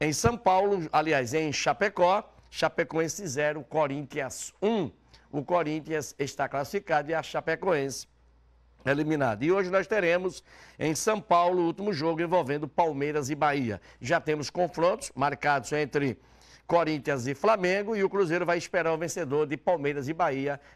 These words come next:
para as semifinais da Copa do Brasil. Olha, o Confiança deve anunciar nas próximas horas, né, a dispensa de alguns jogadores. Aqueles que não tiveram um bom desempenho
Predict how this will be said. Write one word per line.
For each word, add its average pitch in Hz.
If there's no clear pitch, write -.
para 139
as 131
semifinais 135
da 131
Copa -
do 113
Brasil. 120
Olha, 196
o 185
Confiança 202
deve 175
anunciar 165
nas 156
próximas 139
horas, 139
né, 147
a 147
dispensa 151
de 147
alguns 147
jogadores. 156
Aqueles 202
que 202
não 226
tiveram 165
um 156
bom 202
desempenho 143